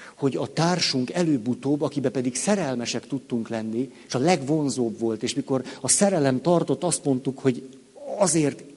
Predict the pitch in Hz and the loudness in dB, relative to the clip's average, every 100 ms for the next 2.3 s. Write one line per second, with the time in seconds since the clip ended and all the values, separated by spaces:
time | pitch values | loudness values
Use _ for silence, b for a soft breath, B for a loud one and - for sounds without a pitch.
0 | - 208 185 147 131 135 160 147 131 127 | 0 4 6 4 0 0 2 2 0 0
1 | 135 156 151 127 113 113 107 110 107 117 | 0 2 0 -2 -2 -2 -2 -4 -2 -6
2 | 139 - - | -6 -10 -12